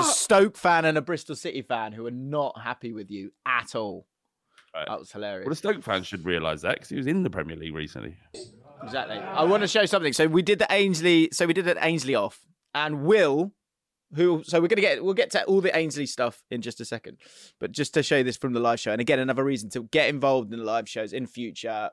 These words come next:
Speaker 1: We wanna make 'em bigger and better and more special as well. So, uh, get involved. Um,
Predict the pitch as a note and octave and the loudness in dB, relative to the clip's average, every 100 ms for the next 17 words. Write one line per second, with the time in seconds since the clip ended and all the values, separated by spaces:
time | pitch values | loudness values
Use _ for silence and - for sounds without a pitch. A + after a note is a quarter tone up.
0 | - A#2+ A#2+ B2 A#2+ A#2 A2+ B2 A2+ A2+ | -8 -6 -2 -2 -2 -4 -4 -4 -2 -2
1 | G2+ G#2+ G2+ G2+ A2 F#2 G2+ F2 F#2 F2+ | -2 -4 -6 -8 -10 -10 -10 -12 -12 -10
2 | F#2 - - - _ - F#2+ F#2+ - F2+ | -10 -12 -20 -20 _ -12 -8 -8 -10 -12
3 | - A2+ D#2+ D#2 F2+ _ _ _ - G#2+ | -12 -10 -10 -10 -14 _ _ _ -10 -10
4 | G#2+ | -10